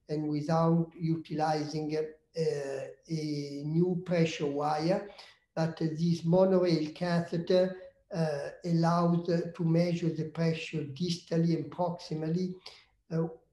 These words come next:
on the same wire that we utilize, uh, to perform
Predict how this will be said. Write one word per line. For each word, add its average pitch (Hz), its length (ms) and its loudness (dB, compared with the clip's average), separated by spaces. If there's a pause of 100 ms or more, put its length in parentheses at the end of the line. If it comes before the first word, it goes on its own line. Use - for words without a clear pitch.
(600)
on 196 360 8
the 165 400 4
same 180 400 4
wire 160 640 2 (240)
that 165 280 -2
we 165 140 6
utilize, 156 920 2
uh, 160 140 2 (580)
to 170 80 -4
perform 147 720 0